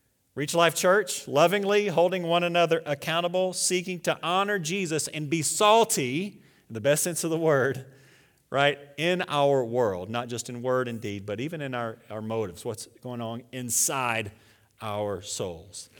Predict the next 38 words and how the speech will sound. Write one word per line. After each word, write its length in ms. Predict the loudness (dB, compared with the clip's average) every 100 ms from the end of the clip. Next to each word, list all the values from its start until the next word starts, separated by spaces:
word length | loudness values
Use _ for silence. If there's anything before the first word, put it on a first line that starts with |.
| -12
Well, 100 | -2
next 200 | 2 2
into 100 | 2
the 80 | -2
passage, 460 | 0 0 0 -4 -4
Jesus 500 | -2 0 0 -2 -8 _ _ _ _ _
gives 220 | -2 0
us 140 | 0 -2
an 100 | -2
equally 400 | 0 0 0 0
profound 540 | 0 -2 0 -2 -2
statement, 420 | -4 -6 -8 -16 -14
not 160 | -8 -6
just 140 | -6
to 80 | -6
be 80 | -6
salt, 340 | -2 0 0
but 120 | -2 -2
he 120 | 0
says 380 | 4 4 4 -2 -16 _
that 160 | -2 2
we 180 | 4
are 200 | 6 4
the 100 | 4
light 480 | 4 4 6 4 2
of 160 | -4 -2
the 100 | 0
world. 400 | 2 2 0 -8 -20 _ _ _ _ _ _ _ _ _ _ _ _ _ -10
What? 360 | -8 -8 -14 -20 _ _ _ _ _ _ _ _ _
I 80 | 0
thought 180 | 4 4
Jesus 400 | 4 0 0 -2
was 120 | -2
the 80 | 0
light 200 | 0 0
of 40 |
the 80 | -2
world. 280 | -8 -10